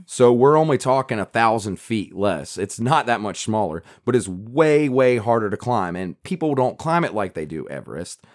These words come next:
because it's so deadly. In fact, for every four people that reaches the summit of K two, one person dies. It's twenty-two percent death rate. As of February twenty twenty-one, only three hundred and seventy-seven people have ever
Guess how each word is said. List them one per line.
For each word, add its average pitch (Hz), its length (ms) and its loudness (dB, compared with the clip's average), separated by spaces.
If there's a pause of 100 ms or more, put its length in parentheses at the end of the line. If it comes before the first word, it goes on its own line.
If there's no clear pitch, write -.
(160)
because 98 280 -4
it's - 140 -10
so 113 300 2
deadly. 90 580 -2
In 117 120 -2
fact, 160 560 -2
for 143 100 2
every 156 160 2
four 156 240 2
people 135 280 -2
that 113 120 -2
reaches 107 300 -6
the 101 100 -6
summit 101 480 -2
of 95 240 -4
K 98 200 -2
two, 82 360 -4 (240)
one 110 300 2
person 92 320 -4
dies. - 440 -14 (220)
It's - 380 -2
twenty-two 147 500 4
percent 113 500 -2
death 95 280 -2
rate. 65 300 -12 (320)
As 143 280 2
of 147 220 -2 (220)
February 160 560 4
twenty 160 260 -2
twenty-one, 143 500 0
only 113 220 0
three 175 400 0
hundred 156 360 0
and 110 120 -2
seventy-seven 120 800 2
people 101 380 -6
have 95 200 -8
ever 123 440 0